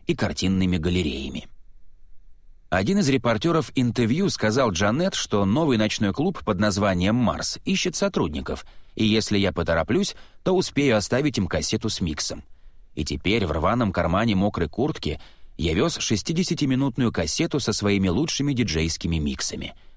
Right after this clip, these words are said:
С одной стороны хип-хоп, с другой — хаос. Я несколько дней работал над этой кассетой, сводя грувы на своём четырёхдорожечном магнитофоне,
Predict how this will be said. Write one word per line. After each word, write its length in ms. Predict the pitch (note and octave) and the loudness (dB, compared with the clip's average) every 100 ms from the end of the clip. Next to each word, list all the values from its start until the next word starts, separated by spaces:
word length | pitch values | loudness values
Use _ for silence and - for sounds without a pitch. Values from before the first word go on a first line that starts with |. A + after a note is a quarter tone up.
| - | -8
С 120 | - | -2
одной 220 | F2+ F2+ | 0 0
стороны 360 | - D#2+ D2 C#2+ | -2 -2 -2 -4
хип-хоп, 480 | - D2 - B2+ - - - - | -6 -6 -2 -2 -4 -20 -18 -8
с 100 | F#2+ | -4
другой — 360 | E2+ C#2 D#2+ | -2 0 -2
хаос. 500 | G2 - C#2 - - - - - - - - - - - - | -2 -4 -6 -6 -8 -10 -18 -20 -20 -20 -20 -20 -20 -12 -2
Я 140 | A2+ | 0
несколько 420 | E3+ F#3+ - D3+ C#3 | 2 0 -2 0 0
дней 160 | D#3 | 2
работал 380 | A#2 G2+ C3+ A2+ | 2 2 2 2
над 180 | G2 F#2 | 2 0
этой 160 | A#2+ | -2
кассетой, 560 | A2 A#2+ - E2+ - - - - - | -2 -2 -2 -4 -6 -12 -16 -20 -10
сводя 340 | - F#2 F2+ F2 | -2 0 0 0
грувы 340 | F#2+ C#3 A#2 | 2 2 2
на 100 | E2 | 0
своём 440 | - E2+ G2+ A2+ - - - | 0 0 2 0 -4 -12 -4
четырёхдорожечном 920 | G2 G2+ E2+ D#2+ E2+ C3 B2+ - A2 | 0 2 2 2 2 2 0 0 2
магнитофоне, 840 | G#2 G2 G#2+ A#2+ B2 F#2 C#2+ D2+ | 2 2 0 0 -2 -4 -4 -10